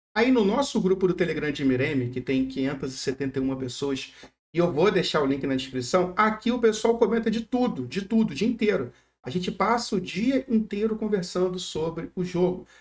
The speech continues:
Eu recomendo você que tá jogando Mireme entrar no grupo, tá? Lembrando que esse é um grupo de amigos. Então, exemplo, aqui a galera vem pra se ajudar. Quando eu postei o vídeo aqui,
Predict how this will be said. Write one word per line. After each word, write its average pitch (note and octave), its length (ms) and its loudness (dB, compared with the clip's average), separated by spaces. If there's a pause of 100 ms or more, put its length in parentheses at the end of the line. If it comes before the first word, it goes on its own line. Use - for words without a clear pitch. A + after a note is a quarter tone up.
(200)
Eu A3 380 2 (140)
recomendo E3+ 420 2
você D#3 300 -2
que - 40 -16
tá C#3+ 140 0
jogando C#3 260 -2
Mireme C3 300 0
entrar F3+ 240 -2
no G#3 80 -2
grupo, C3+ 320 -6
tá? B2+ 380 -6 (260)
Lembrando G#3 420 2
que A3 120 2
esse F3+ 160 0
é G3+ 40 -4
um G3 120 -2
grupo F3+ 400 -6
de A3 280 -6 (320)
amigos. - 760 0 (320)
Então, D#3 340 -2
exemplo, F3+ 460 0
aqui C3+ 160 -4
a G3+ 80 -2
galera F#3+ 260 0
vem G3+ 160 0
pra A3 140 -4
se - 160 -4
ajudar. F3+ 760 0 (160)
Quando A#3 140 2
eu C4 80 2
postei A3 380 2
o E3 160 0
vídeo C3 360 -4
aqui, D#3 440 0